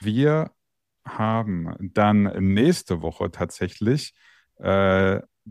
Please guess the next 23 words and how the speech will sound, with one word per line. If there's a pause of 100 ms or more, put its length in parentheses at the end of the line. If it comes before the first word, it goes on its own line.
(200)
den
Rainer
Kurzeder
zu
Gast.
Ähm,
der
ist
politischer
Sprecher
vom
S
O
S
Kinderdorf
und
der
wird (420)
gemeinsam
mit,
äh,
Lorraine
Rehmen,